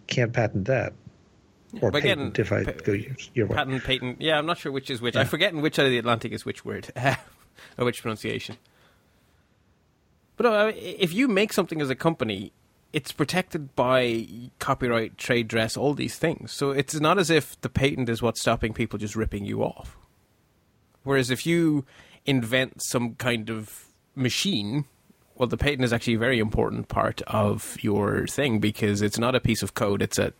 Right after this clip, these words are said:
Speaker 2: thing.
Speaker 1: Yeah, fair point. So
Speaker 2: Okay.
Speaker 1: I just don't tell anybody about my thing before I make it.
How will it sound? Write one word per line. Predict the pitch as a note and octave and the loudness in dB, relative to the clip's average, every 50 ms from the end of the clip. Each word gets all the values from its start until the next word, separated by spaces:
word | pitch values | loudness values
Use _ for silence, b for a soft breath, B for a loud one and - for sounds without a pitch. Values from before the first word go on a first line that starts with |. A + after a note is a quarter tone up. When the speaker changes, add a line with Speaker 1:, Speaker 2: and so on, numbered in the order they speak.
| _ - - - | _ -20 -20 -20
Speaker 2:
thing. | - - - D3 B2+ - - - - - - _ _ _ _ _ _ _ _ _ - - _ _ _ _ _ _ _ _ _ _ _ _ _ _ _ _ _ _ _ _ _ _ _ _ _ - - | -8 -2 -2 0 0 -2 -4 -8 -10 -14 -20 _ _ _ _ _ _ _ _ _ -20 -20 _ _ _ _ _ _ _ _ _ _ _ _ _ _ _ _ _ _ _ _ _ _ _ _ _ -2 2
Speaker 1:
Yeah, | E3+ F#3 G3 G3 - - - - - - - - - - - | 4 4 4 2 -2 -6 -8 -8 -10 -16 -20 -20 -18 -4 2
fair | - C#3+ C3 | 2 2 4
point. | - - A#2 A2+ B2+ - - - - - - - - - - - - - - - - _ _ _ _ _ _ - B B B B B B B B B B B B _ _ _ _ _ _ - - - | 4 4 6 6 4 2 0 -10 -18 -20 -20 -20 -20 -20 -20 -20 -20 -20 -20 -20 -20 _ _ _ _ _ _ -18 B B B B B B B B B B B B _ _ _ _ _ _ -20 -6 -2
So | - D#4+ | 0 2
Speaker 2:
Okay. | - C4 | 4 4
Speaker 1:
I | G3+ | 4
just | D#3 B2 - | 4 4 4
don't | C#3 B2 G#2 | 2 2 2
tell | - D3 C#3 C#3 | 2 2 2 2
anybody | B2+ A2 A2 A#2+ A2+ A2+ | 2 2 2 2 2 2
about | A2+ A2 A2+ A2 - | 2 2 2 0 2
my | B2 - | 0 0
thing | - - C3+ A2+ G#2 G#2 | 2 2 0 0 2 2
before | G2 F#2+ - A#2+ A2 G2 | 0 0 2 2 2 4
I | G2 G2 F#2+ G2 - - - - - - _ _ _ _ _ _ _ _ _ _ _ _ _ - | 4 4 2 0 -2 -8 -20 -20 -20 -20 _ _ _ _ _ _ _ _ _ _ _ _ _ -2
make | A2 G#2+ A2+ G#2+ - | 0 2 2 2 0
it. | - - - | -4 -6 -8